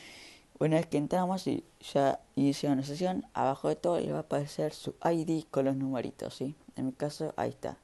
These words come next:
Este es mi I D, Octavio, no importa. Lo que tenemos que hacer ahora es a matrículas. Y acá, como ven, yo ya tengo mis dos matrículas,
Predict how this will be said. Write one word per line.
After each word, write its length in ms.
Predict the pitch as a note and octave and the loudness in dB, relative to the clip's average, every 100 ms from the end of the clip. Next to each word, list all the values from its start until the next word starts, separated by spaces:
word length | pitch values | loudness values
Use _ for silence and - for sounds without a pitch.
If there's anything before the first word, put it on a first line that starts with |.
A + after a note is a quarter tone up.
| _ | _
Este 220 | - B2+ C#3 | -6 -4 -2
es 60 | |
mi 100 | D3 | -2
I 40 | D3+ | 0
D, 180 | C#3 A2+ | 0 0
Octavio, 560 | - - B2+ B2+ B2 A#2+ F#2+ G#2+ | -4 -2 0 0 0 -2 -4 -4
no 100 | C3 | -4
importa. 400 | B2+ - - - _ - - - - - | -4 -6 -8 -16 _ -20 -20 -20 -20 0
Lo 100 | C#3 | 0
que 100 | C3 | 2
tenemos 320 | D#3 E3 D#3 | -2 0 -2
que 140 | C#3 | -2
hacer 260 | D3 - E3 | -4 -4 -2
ahora 300 | D3 - - | -2 -2 -4
es 220 | F#2+ - _ _ | -6 -8 _ _
a 80 | - | -8
matrículas. 800 | B2+ - F3+ - F#3+ F#3+ A3+ - - _ _ _ _ _ _ _ _ _ | -6 -2 -4 0 -2 -2 -6 -14 -20 _ _ _ _ _ _ _ _ _
Y 80 | C3 | -2
acá, 220 | C3 C#3 | 2 2
como 180 | C#3+ D3 | 4 2
ven, 160 | D3 | 2
yo 160 | - F3 | -2 0
ya 140 | D3 | 0
tengo 280 | C#3 D3 D3 | 0 0 2
mis 200 | C#3+ C3+ | 2 2
dos 260 | D3 D3+ - | 0 0 -2
matrículas, 720 | C#3 C#3 - - - - - | 0 0 0 -4 -4 -12 -12